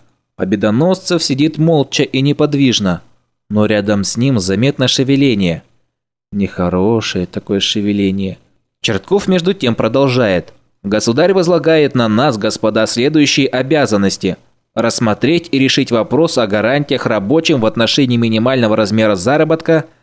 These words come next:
о ликвидации общины в деревне, об изменении правил и принципов всех видов образования,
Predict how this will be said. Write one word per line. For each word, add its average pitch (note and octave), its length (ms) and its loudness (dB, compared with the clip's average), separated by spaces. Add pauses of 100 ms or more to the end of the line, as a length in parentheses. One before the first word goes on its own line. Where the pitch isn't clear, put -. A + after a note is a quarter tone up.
(220)
о G#2+ 100 -2
ликвидации A2+ 720 0
общины A2+ 540 0
в F2 60 -4
деревне, C#3 640 0 (440)
об A2 180 -2
изменении D3+ 540 2
правил D3 420 0
и D3 140 0
принципов C3+ 640 0
всех - 420 0
видов B2 400 0
образования, C3+ 840 2